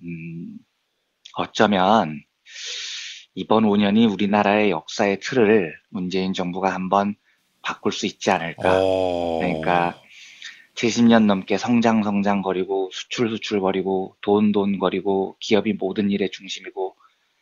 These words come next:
Speaker 1: 반면에 민중의 존엄성은 땅바닥 아래로 전락했고 시민들은 끊임없이 착취당했던 이 대한민국 현대사의 역사가 이번 정부를 통해서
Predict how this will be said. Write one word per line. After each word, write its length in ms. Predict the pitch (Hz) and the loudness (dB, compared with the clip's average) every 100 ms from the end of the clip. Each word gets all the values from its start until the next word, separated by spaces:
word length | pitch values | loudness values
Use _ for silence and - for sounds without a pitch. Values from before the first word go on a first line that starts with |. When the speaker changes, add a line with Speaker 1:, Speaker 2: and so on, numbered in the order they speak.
| _ | _
Speaker 1:
반면에 600 | - 92 98 98 101 95 | -6 -2 0 2 2 0
민중의 500 | 90 98 107 104 104 | -2 0 2 2 0
존엄성은 800 | 101 92 95 - 101 98 92 90 - | -2 -6 -8 -4 -4 -4 -8 -14 -6
땅바닥 420 | 120 113 110 101 | -4 0 0 0
아래로 300 | 90 92 92 | 0 -2 -4
전락했고 840 | 87 - 87 85 92 - 90 87 - _ _ _ - | -6 -6 -6 -6 -10 -12 -8 -8 -10 _ _ _ -8
시민들은 580 | - 107 107 104 98 | 0 2 2 2 0
끊임없이 460 | - 120 117 104 - | -2 0 0 0 -6
착취당했던 720 | - - - 95 92 - 98 | -10 -8 -4 -4 -4 -6 -6
이 100 | 92 | -6
대한민국 640 | - 90 104 110 104 101 - | -2 2 4 2 2 -4 -6
현대사의 640 | - 147 143 127 113 110 | -4 -2 0 2 2 0
역사가 840 | 78 - - 95 82 85 90 82 - _ _ - - - - - - - | -2 -4 -2 0 2 2 0 -2 -10 _ _ -18 -12 -10 -8 -8 -8 -2
이번 220 | 92 101 | 0 2
정부를 380 | 104 95 101 95 | 0 0 -2 -2
통해서 600 | - 90 98 95 90 | -4 -2 2 2 2